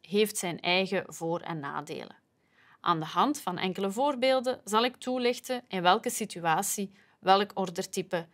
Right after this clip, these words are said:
het meeste aangewezen is. En we beginnen met het marktorder. Het marktorder heeft als grootste voordeel dat het absolute voorrang heeft op alle andere orders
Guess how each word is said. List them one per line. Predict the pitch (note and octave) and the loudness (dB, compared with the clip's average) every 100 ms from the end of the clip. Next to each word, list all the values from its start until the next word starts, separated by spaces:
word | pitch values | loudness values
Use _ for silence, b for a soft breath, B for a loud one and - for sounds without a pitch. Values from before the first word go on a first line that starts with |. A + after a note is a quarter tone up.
| _ | _
het | F#3+ - | -6 -4
meeste | F3 E3 - - | -4 -2 -2 -2
aangewezen | - D#3+ D#3+ D#3+ D#3 D#3 - | -2 -6 -6 -8 -8 -8 -10
is. | E3 - - _ _ _ | -10 -10 -12 _ _ _
En | F#3 | 0
we | F3+ | 2
beginnen | E3+ F#3+ A#3 B3 - | 0 0 0 0 -4
met | - F#3 | -6 -6
het | G3+ - | -6 -2
marktorder. | D#3 - - D3 - - _ _ _ _ _ _ b b b b | -4 -4 -10 -12 -14 -20 _ _ _ _ _ _ b b b b
Het | _ - E3 | _ -12 -6
marktorder | D#3 - A3 A3+ B3+ | -4 -2 -2 2 2
heeft | - F#3+ F3+ | 2 0 0
als | F#3+ F3+ | -2 -2
grootste | - A#3+ C#4 - - | 0 2 2 -2 -4
voordeel | F3 F#3 B3 C4 A#3+ A3+ - | -4 2 4 4 4 4 0
dat | F3+ F3+ | -2 -4
het | F#3+ - | -14 2
absolute | - C#4 - B3+ G#3+ G#3 E3+ | 4 4 0 -4 -4 -4 -6
voorrang | D#3 E3+ G#3 A3 F3+ | -4 0 0 0 -2
heeft | E3+ - - | -6 -10 -14
op | - - | -16 -2
alle | - A#3 - | 2 2 2
andere | - E3 E3+ A3 | -2 -6 -4 -4
orders | A#3 A#3+ A#3+ - - | -4 -4 -4 -4 -8